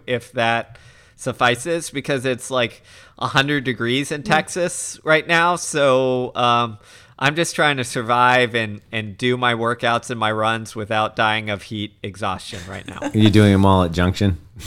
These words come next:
Speaker 3: <laughs>
Speaker 1: <laughs> Yeah, exactly.
Speaker 3: Yeah.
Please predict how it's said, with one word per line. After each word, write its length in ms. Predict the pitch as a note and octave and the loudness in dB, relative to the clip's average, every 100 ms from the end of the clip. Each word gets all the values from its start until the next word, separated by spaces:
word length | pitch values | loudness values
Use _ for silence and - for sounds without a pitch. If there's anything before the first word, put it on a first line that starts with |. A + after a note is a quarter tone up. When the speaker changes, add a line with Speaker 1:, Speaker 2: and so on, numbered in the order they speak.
| - - | -16 -6
Speaker 3:
<laughs> 100 | C#3 - - - _ _ _ _ _ _ _ | -6 -6 -12 -20 _ _ _ _ _ _ _
Speaker 1:
<laughs> 0 | |
Yeah, 540 | F3 E3+ A#3 G#3+ G3 C3 - | 4 4 4 2 4 4 2
exactly. 800 | A#2+ - - - C#3 B2+ B2 - - - - - A3+ - - - | 2 2 2 4 4 4 -2 -6 -10 -18 -18 -14 -14 -16 -16 -2
Speaker 3:
Yeah. 240 | G2+ F#2 | 0 0